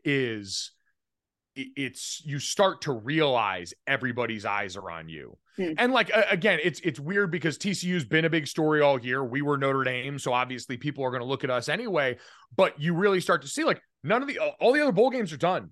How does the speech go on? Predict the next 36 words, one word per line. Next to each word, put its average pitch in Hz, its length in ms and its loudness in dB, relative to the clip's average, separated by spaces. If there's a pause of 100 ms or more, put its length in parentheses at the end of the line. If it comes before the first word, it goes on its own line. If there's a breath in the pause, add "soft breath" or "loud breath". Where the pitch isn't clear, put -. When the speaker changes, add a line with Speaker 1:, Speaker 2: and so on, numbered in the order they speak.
(140)
Speaker 1:
No 160 140 2
one 240 140 0
else 233 200 -4
is 185 140 -10
Speaker 2:
Yeah. - 60 -14
Speaker 1:
playing 160 340 0
anymore. 104 440 -8
All 185 320 4
everyone 190 420 -2
has 160 320 -6
to 147 100 -6
talk 143 340 -6
about 180 360 -2
is 117 200 -6
you. 110 380 -4 (360)
There 202 200 2
is 127 140 -2
no 175 400 2
other 123 200 2
distraction. 123 520 -4
There's 202 160 2
obviously 175 400 2
the 147 140 0
N 143 80 2
F 127 120 -2
L, 226 120 4
but 151 140 0
in 156 100 0
your 180 200 2
world 175 300 0
of 151 60 -4
the - 60 -14
coll-, 165 340 -2
of 123 100 -8
college 151 360 -4
football, 131 500 0